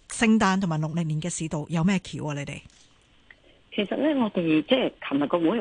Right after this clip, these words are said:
Speaker 2: 好好嘅，起碼呢，即係我哋嘅 message 係正面嘅，
Speaker 1: 嗯。
Speaker 2: 一路落嚟開關之後，Hello Hong Kong 啦，開心 Hong Kong 啦，夜繽紛啦，到呢家啦。咁其實我哋，即係譬如我哋旅遊可以做得啲乜呢？咁如果係一啲本地嘅旅遊呢，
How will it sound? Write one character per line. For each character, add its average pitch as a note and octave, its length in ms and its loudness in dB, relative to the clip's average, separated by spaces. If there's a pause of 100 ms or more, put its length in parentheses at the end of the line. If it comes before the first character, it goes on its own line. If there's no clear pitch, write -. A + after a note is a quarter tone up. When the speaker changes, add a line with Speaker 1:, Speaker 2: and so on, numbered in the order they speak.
Speaker 2:
好 F3 120 -10
好 C#3 60 -2
嘅， D3+ 260 -2
起 F3+ 80 2
碼 G#3+ 240 0
呢， G#3 160 0
即 B3 60 2
係 G3+ 100 0
我 C3 100 -2
哋 C#3 140 0
嘅 - 100 -6
message F#3+ 500 2
係 B2 200 -2
正 - 100 2
面 B2+ 460 0
嘅， - 20 -4 (320)
Speaker 1:
嗯。 B3 160 4
Speaker 2:
一 - 20 2
路 D#3+ 260 0
落 C#3+ 140 -2
嚟 B2+ 140 -6
開 G3 220 -4
關 G3+ 180 0
之 G#3 160 -4
後， C#3 180 -4 (380)
Hello G#3+ 260 2
Hong G3+ 220 -2
Kong F#3+ 220 0
啦， F#3+ 160 2
開 G3 180 2
心 G3 160 2
Hong F#3 180 4
Kong E3 320 2
啦， - 60 -4
夜 C#3+ 220 0
繽 E3+ 200 -2 (120)
紛 E3+ 200 4
啦， E3+ 120 2
到 D#3+ 140 0
呢 E3+ 180 2
家 E3+ 100 -2 (140)
啦。 D#3 100 -10 (460)
咁 D4 200 4
其 C#3 120 -4
實 - 160 -10
我 D3 260 -6
哋， D#3 180 0 (140)
即 - 60 0
係 - 20 2
譬 E3+ 140 2
如 - 40 -2
我 D3+ 80 0
哋 C#3 280 0
旅 D#3 80 0
遊 C3+ 100 0
可 D3 100 0
以 F#3+ 140 2
做 C3+ 160 0
得 E3 100 0
啲 F3 140 2
乜 E3+ 140 4
呢？ D#3+ 180 -2 (480)
咁 C4 260 4
如 C3+ 60 -2
果 F#3+ 100 0
係 G#3+ 140 -2
一 F3+ 60 -4
啲 A2 140 -2 (100)
本 D3+ 300 2
地 - 180 -10
嘅 C#3 80 -2
旅 C3+ 160 0
遊 C#3+ 160 -2
呢， C#3 120 0